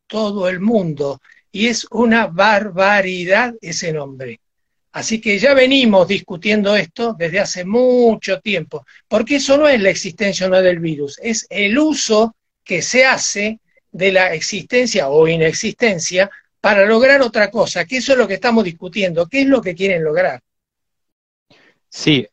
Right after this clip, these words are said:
Speaker 2: habría que puntualizar, Mario, para los que están, nos están escuchando, que ni el doctor Robert Gallo de Estados Unidos, ni el doctor Luc Montagnier de Francia, ninguno de los dos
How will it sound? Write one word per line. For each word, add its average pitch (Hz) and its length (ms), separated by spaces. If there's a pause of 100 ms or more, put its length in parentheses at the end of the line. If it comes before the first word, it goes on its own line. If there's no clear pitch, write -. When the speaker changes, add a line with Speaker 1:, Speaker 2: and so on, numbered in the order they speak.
Speaker 2:
habría 127 400
que 147 140
puntualizar, 123 640
Mario, 123 380
para 101 200
los 101 140
que 104 60
están, 104 240
nos 95 100
están 117 240
escuchando, 110 840
que 117 140
ni 117 180
el 113 140
doctor 117 400
Robert 151 320
Gallo 120 280
de 101 80
Estados 123 360
Unidos, 107 480
ni 117 160
el 110 140
doctor 123 340
Luc 131 300
Montagnier 113 580
de 101 80
Francia, 139 720
ninguno 143 540
de 127 80
los 113 240
dos 160 280